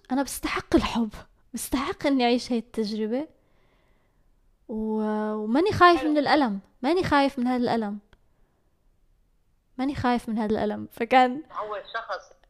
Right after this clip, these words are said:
Speaker 2: لو ببلش بأي علاقة
Speaker 1: أمم.
Speaker 2: إنه هي تجربة معينة بحياته، تمام، وما يتعلق بالموضوع،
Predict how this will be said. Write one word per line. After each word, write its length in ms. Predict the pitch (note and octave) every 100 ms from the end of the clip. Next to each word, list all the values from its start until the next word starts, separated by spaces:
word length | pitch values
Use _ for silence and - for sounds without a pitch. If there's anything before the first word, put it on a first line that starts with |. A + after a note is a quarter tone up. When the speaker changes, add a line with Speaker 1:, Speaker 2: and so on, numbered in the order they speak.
| _ _
Speaker 2:
لو 100 | F3
ببلش 720 | - F3 G3+ G3+ F3+ - - - _
بأي 180 | E3 G3
علاقة 480 | E3+ D#3 D3 - - _ _ - _ A#3
Speaker 1:
أمم. 420 | A3+ A3 A3 A#3 _ _ _ _ _ G3+
Speaker 2:
إنه 100 | F#3
هي 200 | G#3 G3+
تجربة 440 | G3+ F3+ E3+ D#3+
معينة 380 | D#3+ F3+ E3 D#3+
بحياته، 440 | - F3 E3+ E3 E3+ _ _ _ _ _ _ _ _ _ _ - _
تمام، 260 | E3+ F3+ G3 - _ _ _ _
وما 180 | F3 G#3+
يتعلق 560 | C4 - F3+ F3 D#3+ E3+
بالموضوع، 640 | E3+ E3 D#3 E3 F3+